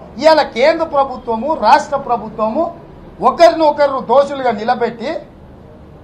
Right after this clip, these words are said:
రైతుల యొక్క జీవితాలతో చెలగాట మాడుతుర్రు.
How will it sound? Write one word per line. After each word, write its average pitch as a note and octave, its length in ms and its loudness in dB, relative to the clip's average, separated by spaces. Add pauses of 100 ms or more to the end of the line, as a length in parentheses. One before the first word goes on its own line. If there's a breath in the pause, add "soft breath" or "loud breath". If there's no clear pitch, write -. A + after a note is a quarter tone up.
(280)
రైతుల E4 380 2
యొక్క D#4+ 220 2
జీవితాలతో D#4 720 -2
చెలగాట E4 480 2
మాడుతుర్రు. B3 680 0